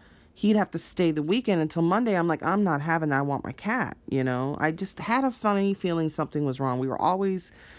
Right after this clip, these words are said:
he, he and I were always connected. I always knew what he was feeling, what he wanted. I just felt like this horrible feeling that something was wrong.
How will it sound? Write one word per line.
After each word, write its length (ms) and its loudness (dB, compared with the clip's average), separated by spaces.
he, 420 2
he 220 0
and 100 0
I 80 0
were 140 2
always 280 2
connected. 580 -4
I 120 6
always 280 2
knew 320 2
what 280 2
he 60 0
was 140 -2
feeling, 400 0
what 140 2
he 100 2
wanted. 580 0
I 80 2
just 200 -2
felt 320 2
like 400 0
this 340 -2
horrible 500 2
feeling 760 -2
that 180 0
something 420 -2
was 140 -6
wrong. 400 -4